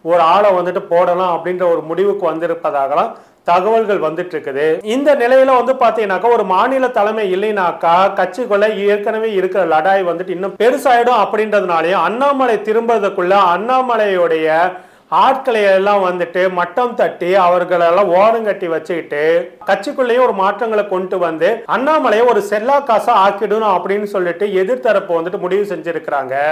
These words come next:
அதிலும் குறிப்பா வந்து பாத்தீங்கன்னாக்கா பொது நிகழ்ச்சிகள்ல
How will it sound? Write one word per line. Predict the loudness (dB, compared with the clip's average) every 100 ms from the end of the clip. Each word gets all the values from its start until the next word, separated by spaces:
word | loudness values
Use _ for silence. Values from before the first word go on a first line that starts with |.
| -4
அதிலும் | -4 -2 0 0 0
குறிப்பா | 0 0 2 2
வந்து | 2 0
பாத்தீங்கன்னாக்கா | 0 0 0 -2 -2 2 2 4 2 2
பொது | 0 2
நிகழ்ச்சிகள்ல | 0 0 0 -2 0 2 2 2 4 4